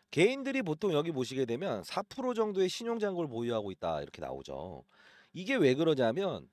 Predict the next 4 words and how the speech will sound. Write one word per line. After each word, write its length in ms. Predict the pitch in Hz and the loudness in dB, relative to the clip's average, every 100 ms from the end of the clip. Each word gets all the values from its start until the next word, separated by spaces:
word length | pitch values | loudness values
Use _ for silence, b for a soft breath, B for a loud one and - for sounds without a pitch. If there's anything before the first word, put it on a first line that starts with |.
| _ _ _ _ | _ _ _ _
조금만 560 | - 143 208 262 262 254 | -6 -4 -2 2 4 6
올라가거나 680 | 185 180 190 185 175 175 160 | 8 8 8 8 8 8 8
하면 380 | 143 170 202 233 _ - | 6 4 2 -2 _ -8
신용잔고, 760 | - 262 262 240 123 73 64 | -6 -2 -2 2 0 0 -10